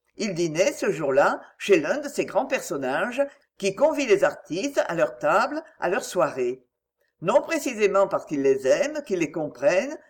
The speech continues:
mais ils sont pour eux un luxe dont ils tirent vanité, comme de maints autres luxes. Marcel reprit lentement le chemin de sa demeure, et, en marchant, il songeait et soupirait.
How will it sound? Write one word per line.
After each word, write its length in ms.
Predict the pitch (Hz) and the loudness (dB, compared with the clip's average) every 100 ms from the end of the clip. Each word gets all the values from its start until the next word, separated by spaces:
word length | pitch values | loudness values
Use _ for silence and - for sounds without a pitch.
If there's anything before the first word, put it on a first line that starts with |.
| _ - | _ 0
mais 140 | - | 0
ils 160 | 156 151 | 0 -4
sont 260 | 277 302 | -2 -2
pour 240 | 294 196 214 | 2 2 4
eux 60 | |
un 100 | 165 | 4
luxe 440 | 143 135 185 - 349 | 2 0 -2 -2 -4
dont 220 | 214 185 | 0 -2
ils 200 | 156 135 | -2 -8
tirent 240 | - 285 277 | -4 0 2
vanité, 800 | 175 147 139 - 175 277 - _ _ - | 0 0 -10 0 2 2 0 _ _ -2
comme 220 | 196 165 | 0 0
de 100 | 147 | -4
maints 340 | 131 190 294 | 0 0 0
autres 240 | 320 - 175 | 0 0 -2
luxes. 540 | 135 127 131 - - 151 _ _ _ _ _ _ _ _ _ _ _ _ _ _ _ _ _ 196 | -2 -4 -6 -16 -16 -16 _ _ _ _ _ _ _ _ _ _ _ _ _ _ _ _ _ -6
Marcel 460 | - - - 269 | -6 2 4 4
reprit 300 | 285 277 160 | 0 0 0
lentement 580 | 143 262 254 170 214 294 | 0 0 -2 -4 -2 -2
le 120 | 269 | -2
chemin 360 | 190 180 160 208 | -4 -4 -4 -4
de 100 | 262 | -4
sa 160 | 208 | -2
demeure, 600 | 151 131 127 143 190 269 - _ _ - | -2 -2 0 2 0 0 -12 _ _ 0
et, 260 | 220 294 - | 0 0 -6
en 100 | 175 | -4
marchant, 580 | 147 - - 160 - - _ _ - | -4 -4 -4 -2 -2 -8 _ _ -6
il 160 | 180 | -4
songeait 580 | - 277 220 190 226 311 | 4 6 6 0 0 -2
et 80 | - | -4
soupirait. 720 | 220 202 175 135 123 120 | -6 -6 -6 -4 -6 -8